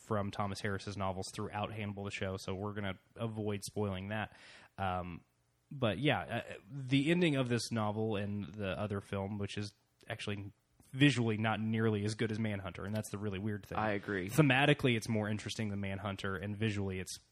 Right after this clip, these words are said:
Speaker 1: way less interesting.
Speaker 2: I agree on both counts.
Speaker 1: Um, but, uh, there, there is a real interesting thing with Cycles of Violence for Will specifically. Another thing this movie doesn't deal with is that the reason Will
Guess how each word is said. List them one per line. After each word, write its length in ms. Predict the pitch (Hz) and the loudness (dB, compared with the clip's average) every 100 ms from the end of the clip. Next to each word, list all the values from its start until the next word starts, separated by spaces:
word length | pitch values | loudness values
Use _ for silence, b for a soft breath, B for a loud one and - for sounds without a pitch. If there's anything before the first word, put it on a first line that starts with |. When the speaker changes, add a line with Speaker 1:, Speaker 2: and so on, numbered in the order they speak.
| - | -10
Speaker 1:
way 240 | 107 101 | -4 -2
less 260 | 95 92 - | -2 -2 -4
interesting. 380 | 90 98 - - | -10 -12 -4 0
Speaker 2:
I 120 | 107 | 2
agree 240 | 98 104 | 2 2
on 100 | 98 | 2
both 220 | 101 101 - | 2 0 -2
counts. 300 | 80 - - | -8 -8 0
Speaker 1:
Um, 500 | 117 110 104 101 65 58 123 131 - _ _ _ 131 120 _ - | 4 4 4 0 -6 -12 -16 -18 -20 _ _ _ -14 -14 _ -16
but, 420 | 120 120 110 - | 0 2 2 0
uh, 200 | 104 95 62 - | 0 0 -4 -10
there, 260 | 123 127 120 | 0 2 6
there 140 | 139 | 6
is 100 | 143 | 6
a 40 | 127 | 6
real 240 | 139 175 | 4 6
interesting 380 | 175 151 147 151 | 6 4 2 0
thing 200 | - 127 | 2 2
with 140 | 123 | 2
Cycles 300 | 117 110 110 | 2 0 0
of 60 | 104 | 0
Violence 300 | 107 107 104 | 2 2 0
for 260 | - 107 | -2 -2
Will 240 | 95 117 104 | 0 0 0
specifically. 520 | - 101 123 113 98 | -2 -2 0 0 0
Another 240 | 101 107 | 0 0
thing 180 | 104 110 | -2 -4
this 160 | 101 98 | -4 -4
movie 220 | 107 101 | -4 -2
doesn't 260 | 101 101 95 | -2 -2 -2
deal 160 | 98 | 0
with 220 | 101 104 | 0 0
is 160 | 98 98 | -4 -2
that 260 | 98 90 - | -2 -2 -2
the 120 | 107 | -2
reason 500 | 117 117 110 101 - 113 | 0 2 0 -2 -4 -2
Will 260 | 113 110 | 0 0